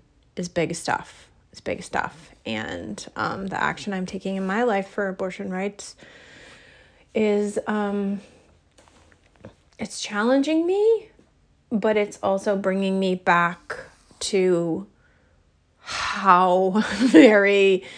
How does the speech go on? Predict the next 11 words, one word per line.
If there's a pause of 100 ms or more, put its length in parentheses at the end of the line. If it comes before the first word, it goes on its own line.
(420)
important (280)
this
work (180)
is, (320)
how
very
important
it
is (180)
that
we